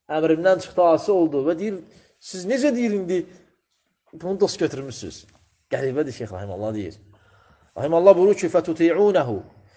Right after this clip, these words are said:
fi ma-, fi ma'siyati." Mənə asiliklərdə ona tabe olursunuz. "Və tuvalunahu fi khilafi mardati." Mənim razılığıma müxalif olaraq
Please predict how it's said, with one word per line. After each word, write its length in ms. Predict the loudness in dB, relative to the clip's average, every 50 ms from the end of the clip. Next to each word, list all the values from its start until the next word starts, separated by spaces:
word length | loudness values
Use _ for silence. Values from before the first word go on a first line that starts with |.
| _ _ _ _ _ _
fi 180 | 0 0 2
ma-, 200 | 2 2 -2 -2
fi 180 | -2 -2 -2 -2
ma'siyati." 600 | -2 -4 -4 -6 -6 -6 -6 -6 -8 -12 -16 -16 -16 -18 _ _ _ _ _ _ -6
Mənə 260 | -2 0 2 2 4 4 4 4 4
asiliklərdə 720 | 4 2 0 -4 -4 -2 -2 -2 4 8 8 8 10 8 8
ona 160 | 6 6 6
tabe 260 | 6 6 4 4 4
olursunuz. 480 | 0 -2 -4 -8 -10 -18 -20 -20 _ _ _ _ _ _ _ _ _ _ _ _ _ _ _ _ _ _ _ _ _ _ _ _ _ _ -8
"Və 60 | -8
tuvalunahu 920 | -2 2 4 6 8 6 6 6 2 0 0 0 -2 0 -2 -2 -4 -4 -8 -16 _ _ _ _ _ _
fi 220 | _ -6 -6 -6
khilafi 560 | -4 -4 -4 0 2 4 4 2 2 -2 -4
mardati." 920 | -4 -4 -4 -4 -2 0 0 0 -2 -4 -6 -10 -10 -10 -10 -12 -12 -14 -18 _ _ _ _ _ _ _ _ -4
Mənim 300 | -2 0 0 2 6 10
razılığıma 840 | 10 10 10 10 4 2 2 0 2 4 4 4 4 2 0 -6 -12
müxalif 420 | -16 -6 0 0 2 2 0 -2
olaraq 320 | 0 0 0 0 -2 -4